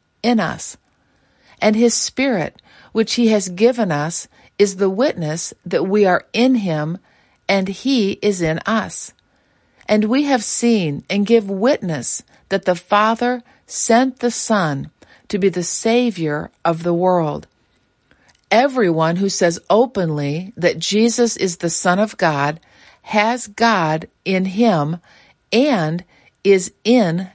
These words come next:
God. And we have seen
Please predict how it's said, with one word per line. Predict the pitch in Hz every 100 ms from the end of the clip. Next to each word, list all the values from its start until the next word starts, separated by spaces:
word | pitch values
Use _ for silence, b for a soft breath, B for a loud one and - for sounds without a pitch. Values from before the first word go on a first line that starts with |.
| -
God. | 220 233 90 - - _ b b b b b
And | 190 190
we | 220 302
have | 269 214
seen | - 240 240 160 151